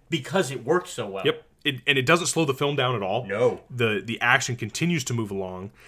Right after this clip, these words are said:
Speaker 2: And there's these really great sequences, and I think this is where Ridley Scott's, um, sci-fi background kicks in. I'm not saying that this is a science fiction film, but there's a lot of these sort of going between life and the afterlife, and, you know,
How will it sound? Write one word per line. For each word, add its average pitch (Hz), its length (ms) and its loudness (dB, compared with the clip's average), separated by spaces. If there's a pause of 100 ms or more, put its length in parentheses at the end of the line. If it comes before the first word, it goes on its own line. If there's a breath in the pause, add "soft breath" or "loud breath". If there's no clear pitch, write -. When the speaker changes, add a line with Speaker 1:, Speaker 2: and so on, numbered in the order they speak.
(160 loud breath)
Speaker 2:
And 143 120 2
there's 160 180 2
these 151 200 0
really 208 320 0
great 135 460 -2
sequences, 120 800 -6
and 120 120 -4
I 113 60 -2
think 131 220 -2
this 131 120 2
is 120 140 -2
where 110 140 -2
Ridley 110 240 -2
Scott's, 104 500 -2 (320 loud breath)
um, 101 200 -2
sci-fi 127 420 2
background 131 500 -2
kicks 135 240 -2
in. 139 200 -4
I'm 117 100 -6
not 131 180 2
saying 127 220 0
that 113 80 -4
this 120 160 -4
is 120 60 -4
a 110 40 -6
science 117 300 -2
fiction 123 280 -2
film, 156 420 4 (340 loud breath)
but 127 340 4
there's 147 160 2
a 151 80 6
lot 165 320 2
of 151 100 2
these 127 240 0
sort 131 220 4
of 107 160 0 (320 loud breath)
going 147 480 4 (260)
between 151 720 4
life 123 380 4
and 120 80 0
the 113 80 2
afterlife, 117 800 2
and, 101 320 -2 (320 loud breath)
you 123 120 2
know, 104 220 2